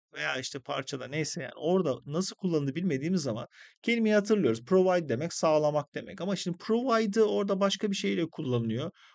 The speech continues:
Orada başka bir anlam vermeye çalışıyor. Onu yapamıyoruz, yakalayamıyoruz yani. O olmuyor. O yüzden bağlam içerisinde kullanmayı öğreneceğiz. Collocation'ları yani birlikte kullanımlarını öğreneceğiz. Eee, sinonimlerini öğreneceğiz.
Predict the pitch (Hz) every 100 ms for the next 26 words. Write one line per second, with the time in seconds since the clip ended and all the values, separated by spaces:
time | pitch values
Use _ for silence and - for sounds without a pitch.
0 | _ 208 196 185 190 220 208 190 175 180
1 | 190 190 175 147 123 113 123 113 104 -
2 | 131 160 - 196 208 196 - 160 160 151
3 | 147 - 170 170 226 214 113 101 120 135
4 | 160 170 202 185 123 95 - - - -
5 | _ _ _ _ 208 214 196 180 117 87
6 | - 175 - 202 170 190 - _ _ _
7 | _ _ _ _ _ 113 135 170 196 196
8 | 185 170 - 170 165 165 165 165 160 156
9 | 156 151 151 - - - - _ - 170
10 | 185 185 190 190 190 170 160 135 107 120
11 | 147 156 131 113 123 143 156 196 190 185
12 | 165 160 156 151 151 147 143 143 135 135
13 | 151 - - - - _ - 127 120 120
14 | 123 - 175 180 170 143 143 139 135 131
15 | 127 131 143 -